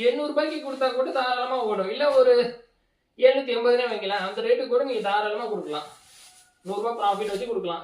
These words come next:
இல்ல நீங்க அது அதுக்கான ரேட் வச்சு கூட நீங்க செல் பண்ணிக்கலாம். எண்ணூத்தம்பது, ஆ, எண்ணூத்தி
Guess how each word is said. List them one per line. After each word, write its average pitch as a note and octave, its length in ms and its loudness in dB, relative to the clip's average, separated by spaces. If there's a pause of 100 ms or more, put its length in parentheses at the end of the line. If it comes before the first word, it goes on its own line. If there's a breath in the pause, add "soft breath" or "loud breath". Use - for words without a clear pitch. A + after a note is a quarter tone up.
இல்ல B3+ 120 0 (120)
நீங்க B3+ 160 -2 (880)
அது A3+ 140 0
அதுக்கான B3 400 -2
ரேட் A#3 180 0
வச்சு G#3+ 220 -4
கூட B3 180 -2
நீங்க A#3 220 -4
செல் F#3+ 180 -6
பண்ணிக்கலாம். D#3+ 400 -6 (1200)
எண்ணூத்தம்பது, G#3+ 500 -4 (1200)
ஆ, F3+ 120 -6 (120)
எண்ணூத்தி G#3+ 280 -6